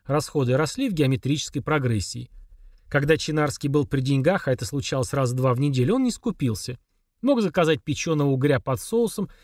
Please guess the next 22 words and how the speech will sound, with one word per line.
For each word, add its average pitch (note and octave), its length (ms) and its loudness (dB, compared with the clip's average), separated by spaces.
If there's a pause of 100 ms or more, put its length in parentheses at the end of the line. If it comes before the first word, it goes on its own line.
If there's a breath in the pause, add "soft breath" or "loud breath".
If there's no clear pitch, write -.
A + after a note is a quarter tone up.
или C4 180 0
тигровые C#3+ 480 2
креветки C#3+ 520 0
к - 80 -20
пиву, G3 280 0
которые C#3 340 -2
стоили F3+ 360 0
тысячу B2+ 460 -4
за A#2+ 120 -4
кило. E3 380 -2 (680)
Тогда D3+ 280 4
он D3+ 100 2
их C3 100 0
брал D3 220 2
целый D3 280 0
килограмм D3 500 2
и B2+ 40 2
сидел, D#3 340 0
запивая C3+ 440 0
согнутые C#3 480 -2
хвосты C#3 400 -2
членистоногих C#3 800 -2